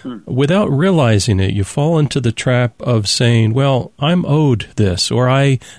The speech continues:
Speaker 2: deserve
Speaker 1: Yes.
Speaker 2: this." And, and that,
Speaker 1: Yes.
Speaker 2: that, that can be a very dangerous attitude.
Speaker 1: We wouldn't say it out loud, usually, but
Speaker 2: <laughs>
Speaker 1: when I'm frustrated if something doesn't come about, I can't have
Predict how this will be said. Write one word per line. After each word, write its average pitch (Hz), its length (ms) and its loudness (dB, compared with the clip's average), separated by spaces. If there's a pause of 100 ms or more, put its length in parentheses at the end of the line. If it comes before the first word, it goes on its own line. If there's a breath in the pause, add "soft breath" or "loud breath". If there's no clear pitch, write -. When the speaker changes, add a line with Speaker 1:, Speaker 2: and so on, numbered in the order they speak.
(120 loud breath)
Speaker 2:
deserve 127 840 2
Speaker 1:
Yes. 113 240 -2
Speaker 2:
this." 98 560 0
And, 120 300 0
and 123 220 0
that, 143 220 -2 (260 loud breath)
Speaker 1:
Yes. 147 160 0
Speaker 2:
that, 190 200 -2
that 208 160 -2
can 247 120 -2
be 220 160 0
a 156 80 2
very 135 380 0
dangerous 151 720 -2
attitude. 95 720 -4 (1800 soft breath)
Speaker 1:
We 233 80 -2
wouldn't 370 400 -2
say 208 140 0
it 175 60 0
out 147 220 0
loud, 117 600 -6
usually, 98 720 -16
but - 240 -6
Speaker 2:
<laughs> - 60 -16
Speaker 1:
when 233 320 -4
I'm 170 260 -4 (320)
frustrated 113 840 -10
if 135 160 -10 (100)
something 147 480 -12
doesn't 131 440 -4
come 113 240 -10
about, 104 600 -6
I 95 220 -12
can't - 320 -14
have 95 280 -16